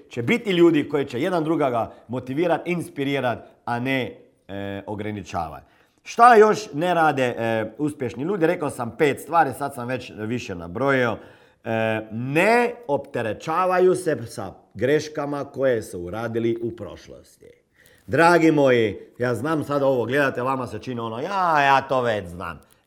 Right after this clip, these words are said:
E, ovo vi znate i ja sa vama na čelu ovo znam.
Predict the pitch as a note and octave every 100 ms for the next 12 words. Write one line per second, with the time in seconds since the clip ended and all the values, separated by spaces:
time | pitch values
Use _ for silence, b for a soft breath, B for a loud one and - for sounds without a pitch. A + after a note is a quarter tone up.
0 | _ A3+ A3 - - - E3+ F3+ D3+ C#3
1 | C#3 A2 A#2 A2 C3 B2+ A2+ - _ _
2 | _ A#2+ B2 F3 E3 D3 C3+ C#3+ C3 A#2
3 | G#2 C#3 C3 A2 G2 A#2 C3+ C3 D#3 F#3